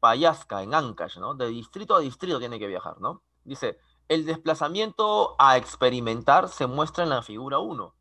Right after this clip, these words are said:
Justamente este vector, esta es la figura uno, ¿no? Tiene que moverse desde Guarmey hasta Conchucos.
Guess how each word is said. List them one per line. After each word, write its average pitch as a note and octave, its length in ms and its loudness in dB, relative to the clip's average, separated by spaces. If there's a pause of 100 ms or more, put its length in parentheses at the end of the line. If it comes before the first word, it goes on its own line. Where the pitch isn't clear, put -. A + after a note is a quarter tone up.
Justamente E3 500 -10
este E3+ 220 -8
vector, G#2 440 -8
esta G3 240 -10
es C#3+ 40 -10
la B2+ 60 -10
figura G2+ 320 -10
uno, D#2 220 -14
¿no? B2 180 -16 (800)
Tiene F3 200 -6
que F3+ 120 -6
moverse D#3 360 -2
desde C3+ 240 -4
Guarmey C3 580 2
hasta C3 300 -2
Conchucos. G#2+ 640 -8